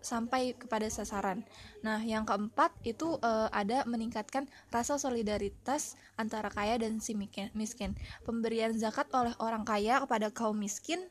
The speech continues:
merupakan bukti kepedulian sosial atas persoalan yang dihadapi kaum miskin. Sebagai ucapan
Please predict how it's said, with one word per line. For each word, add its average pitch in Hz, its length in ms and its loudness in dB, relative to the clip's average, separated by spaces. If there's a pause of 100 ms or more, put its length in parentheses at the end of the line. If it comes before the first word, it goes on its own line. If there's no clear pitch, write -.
(100)
merupakan 240 400 0
bukti 277 320 -4
kepedulian 220 640 -2
sosial 220 480 -2
atas - 320 -4
persoalan 233 560 -2
yang 240 160 0
dihadapi 208 480 -2
kaum 214 160 -2
miskin. 240 400 -2 (640)
Sebagai 208 480 -2
ucapan 220 320 -2